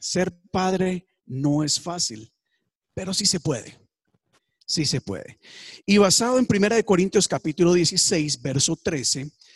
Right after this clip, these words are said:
quisiera compartir tres cosas rápidamente. Son tres cosas bien sencillas, espero bien fáciles de entender. Y voy a tratar de condensar este mensaje lo más, lo más que pueda.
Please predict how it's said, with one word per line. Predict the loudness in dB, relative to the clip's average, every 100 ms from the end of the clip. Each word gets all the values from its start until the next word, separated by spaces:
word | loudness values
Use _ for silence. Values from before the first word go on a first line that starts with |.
| _
quisiera | 2 4 4
compartir | 4 2 2 2 2
tres | 2 2 2
cosas | 2 2 4 4 2 0 -6
rápidamente. | -4 -2 -2 -2 2 2 0 -2 -8 -8 -10 -4
Son | 2 4 4 0 0
tres | 0 0 -2 -4
cosas | 0 0 0 -4 -10
bien | -6 -2 2 0
sencillas, | 0 0 0 -2 -4 -4 -6 -4 -6 -8 -20 -12
espero | -6 -4 -2 -2 0
bien | -2 -2
fáciles | -2 -4 -4 -4 -4 -6
de | -8
entender. | -8 -8 -6 -4 -4 -6 -12 -20 -12
Y | -4
voy | -2 0
a |
tratar | -2 -2 -2 -4
de | -2
condensar | -2 -2 -2 -4 -4 -4
este | -6 -6
mensaje | -6 -6 -2
lo | -2 -2
más, | -6 -8 -8 -10 _
lo | -12 -10
más | -10 -10
que | -4
pueda. | -2 -2